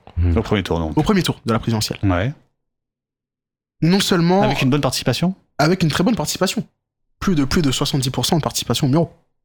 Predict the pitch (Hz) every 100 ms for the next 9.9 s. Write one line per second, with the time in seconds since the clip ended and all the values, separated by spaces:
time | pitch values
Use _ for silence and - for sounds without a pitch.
0 | - 123 - - - - 104 76 - _
1 | _ - - 180 156 - 233 175 - -
2 | 165 135 123 123 117 117 127 127 135 240
3 | - - _ _ _ _ _ _ _ _
4 | - - 127 - 185 131 123 156 233 -
5 | - _ - - - 196 156 127 165 -
6 | - - 120 117 120 240 - - - _
7 | - 190 - 131 123 233 - - _ 110
8 | - _ _ - 151 - 190 - 214 196
9 | 131 123 - 123 190 - 143 202